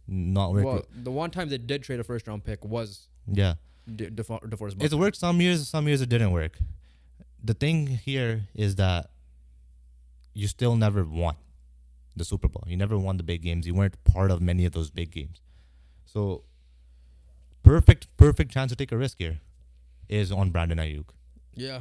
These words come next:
Speaker 2: but like you said, they're usually conservative when it comes to the weapons, so we'll see.
Speaker 1: Hassan Reddick to the Lions.
Speaker 2: Love it.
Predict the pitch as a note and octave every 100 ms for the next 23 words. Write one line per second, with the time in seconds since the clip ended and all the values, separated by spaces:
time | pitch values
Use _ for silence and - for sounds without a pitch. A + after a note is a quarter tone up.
0 | G2+ B2 C#3 C3+ C3+ C3+ B2+ B2 B2+ -
1 | A#2 A2+ G#2+ G#2+ G#2 G2+ G2+ F#2 F#2 F2+
2 | E2 F2 - F2+ E2+ - F2+ G#2+ A2+ F#2+
3 | - C#3+ F#3 E3+ E3+ D3 C#3+ C#3 A#2+ A#2
4 | E2 D2+ A2 A#2 A#2